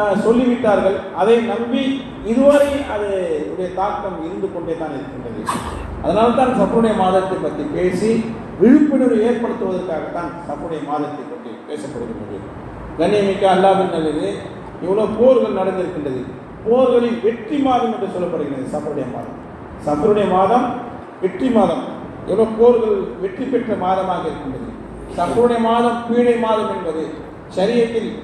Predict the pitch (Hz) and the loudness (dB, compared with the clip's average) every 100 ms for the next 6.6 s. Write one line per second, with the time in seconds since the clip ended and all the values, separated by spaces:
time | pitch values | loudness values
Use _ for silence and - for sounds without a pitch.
0 | - - - 165 220 233 247 240 233 202 | -14 -18 -12 -8 -4 2 2 2 -2 0
1 | - 196 165 139 131 - - - - - | 2 2 0 0 -4 -6 -12 -16 -16 -10
2 | 135 165 185 180 - 240 262 254 254 247 | -4 0 0 0 -2 2 4 4 2 2
3 | 233 226 220 226 208 214 180 240 262 254 | 2 2 0 -2 -2 -4 -2 2 4 4
4 | 262 262 - 185 180 220 196 175 170 - | 2 0 -4 -4 -4 -2 -2 -2 -2 -2
5 | - 180 170 156 151 135 123 123 - - | -2 -2 -2 -2 -2 -2 -4 -8 -10 -6
6 | 151 151 127 117 101 | -4 -2 -4 -6 -6